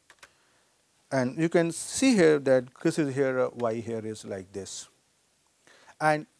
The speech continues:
so, this is essentially a two-by-two matrix and I want to find out its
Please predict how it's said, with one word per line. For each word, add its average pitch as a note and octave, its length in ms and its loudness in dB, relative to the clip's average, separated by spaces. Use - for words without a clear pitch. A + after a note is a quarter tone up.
so, E3 260 2
this F#3+ 140 0
is A3+ 100 0
essentially F3+ 540 0
a D#3+ 200 4
two-by-two C#3 460 0
matrix D3 540 -4
and C3+ 240 -4
I C3+ 100 2
want A3 280 0
to G#3 60 -2
find C#3+ 300 -2
out C#3+ 260 0
its - 360 -6